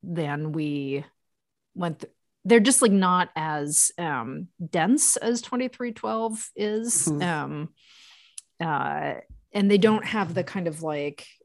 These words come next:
Speaker 1: um, they don't have the kind of, like, formal play in them
Speaker 2: Uh-huh.
Speaker 1: also. I mean, I don't know. I think it should be interesting. One, because I think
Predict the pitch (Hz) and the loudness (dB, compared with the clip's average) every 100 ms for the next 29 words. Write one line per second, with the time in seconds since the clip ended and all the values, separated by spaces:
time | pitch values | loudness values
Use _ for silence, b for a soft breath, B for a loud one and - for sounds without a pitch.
0 | _ 175 143 113 143 151 196 _ 202 202 | _ -12 -10 -10 -10 -14 -14 _ -2 0
1 | 196 170 - 170 143 135 - - 175 160 | -2 -4 -6 -8 -6 -8 -10 -4 -4 -2
2 | 160 156 147 - - 160 147 147 151 165 | -2 -4 -6 -8 -4 -4 -2 -4 -4 -6
3 | 165 - 190 180 170 165 170 165 139 139 | -8 -12 -8 -6 -4 -2 0 2 2 0
4 | - 180 180 175 170 180 B B 247 254 | -6 -10 -8 -6 -6 -6 B B 6 8
5 | - 285 320 220 190 294 302 269 247 240 | 8 6 6 4 4 2 2 0 0 0
6 | 220 226 196 190 185 - _ _ _ _ | 0 0 0 -2 -6 -10 _ _ _ _
7 | _ - - 208 233 240 226 233 185 196 | _ -12 0 6 6 6 6 4 2 0
8 | 202 170 - 180 - 196 | 0 -2 -4 -4 0 -2